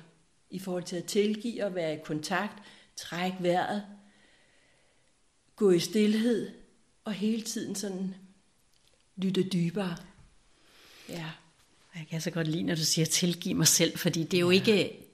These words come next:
Speaker 2: dig, der er den skyldige. Så kunne man sige, det var, altså, <laughs> hvor skal man føre den tilbage til, ikke?
Speaker 1: Ja.
Speaker 2: Men det der,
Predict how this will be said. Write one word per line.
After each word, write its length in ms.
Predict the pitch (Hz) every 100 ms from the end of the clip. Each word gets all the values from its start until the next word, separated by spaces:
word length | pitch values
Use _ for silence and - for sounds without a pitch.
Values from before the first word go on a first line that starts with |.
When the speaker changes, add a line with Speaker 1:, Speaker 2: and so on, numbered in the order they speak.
| _ 143
Speaker 2:
dig, 340 | 147 170 185
der 60 | 185
er 80 | 170
den 140 | 165 151
skyldige. 720 | - - 160 165 190 165 165
Så 140 | 190
kunne 200 | 180 196
man 100 | 170
sige, 340 | 156 - 170 165
det 160 | 165
var, 460 | 160 156 156 - - _ _ _ _ _ _ _ - _ _ -
altså, 220 | 147 160 - - -
<laughs> 240 | - -
hvor 160 | 190 170
skal 180 | - 165
man 120 | 165
føre 200 | - 156
den 140 | 165
tilbage 500 | - 156 160 160 185
til, 320 | 185 180 170
ikke? 200 | 196 226 - - -
Speaker 1:
Ja. 140 | 180 165 160
Speaker 2:
Men 120 | 160
det 120 | 180
der, 300 | 180 165